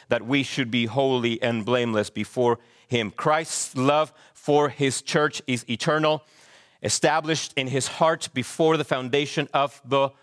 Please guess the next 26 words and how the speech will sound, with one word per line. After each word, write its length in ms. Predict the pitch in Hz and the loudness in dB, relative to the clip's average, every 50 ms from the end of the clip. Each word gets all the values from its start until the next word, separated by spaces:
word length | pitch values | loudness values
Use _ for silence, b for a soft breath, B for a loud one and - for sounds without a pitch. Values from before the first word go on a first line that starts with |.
| b b b | b b b
world. 560 | b 117 120 135 131 117 98 92 90 - - - _ _ _ _ _ _ _ _ _ _ _ _ _ _ _ _ _ _ - | b -2 0 0 2 2 0 -2 -4 -8 -16 -20 _ _ _ _ _ _ _ _ _ _ _ _ _ _ _ _ _ _ -4
This 260 | 104 127 135 127 - | 0 0 0 0 -2
is 180 | - 117 110 - | -4 -4 -4 -4
the 100 | 107 104 | -6 -8
church. 440 | - - 135 117 95 - - - | -6 -2 -2 -2 -2 -4 -6 -6
And 80 | 127 110 | -4 -4
according 300 | - - 151 147 143 135 | 0 0 0 0 0 0
to 60 | - | -2
chapter 220 | - 127 - - 120 | -4 -4 -4 -6 -12
four, 380 | - - 170 160 160 165 165 - B B B B B B | -6 0 2 4 4 4 2 -2 B B B B B B
verse 260 | 123 127 120 - - | 0 0 0 0 -4
four, 380 | - - 185 175 160 156 156 | 0 2 4 4 4 4 4
there's 180 | 127 135 127 - | 2 0 0 0
only 220 | - 139 131 127 | 0 0 0 0
one 320 | 117 113 131 143 147 147 135 | -2 0 0 0 0 0 -2
church, 360 | - - 147 120 - - - b b b b | -2 0 0 0 0 -4 -12 b b b b
only 180 | 123 131 120 127 | -2 0 0 0
one 320 | 117 123 139 143 147 139 | 2 2 2 2 2 2
body 400 | 123 131 127 127 127 127 123 131 | 2 2 2 2 0 -2 -4 -6
of 160 | 131 - - | -8 -8 -8
Christ. 480 | - - 139 123 107 95 - - - _ b b b b b 117 | -6 -2 0 0 0 -2 -6 -12 -18 _ b b b b b -6
Jesus 600 | - 147 175 175 175 170 - 175 156 151 - - b b b b b | 0 2 2 4 2 2 2 2 2 0 -2 -6 b b b b b
set 560 | b - - - - 175 160 170 - - - - b b b b b | b 0 2 2 2 2 0 0 -2 -6 -10 -10 b b b b b
his 380 | b - 170 160 156 - - - | b 0 0 0 0 -2 -2 0
love 720 | 147 151 165 165 156 143 131 113 113 98 - - - _ _ b b b b b b | 2 2 4 4 4 2 0 -2 -6 -12 -14 -18 -20 _ _ b b b b b b
upon 720 | - 135 127 - - - - 160 160 156 147 139 127 120 117 | -2 -2 -2 -2 -8 -4 2 2 4 4 4 2 2 -2 -6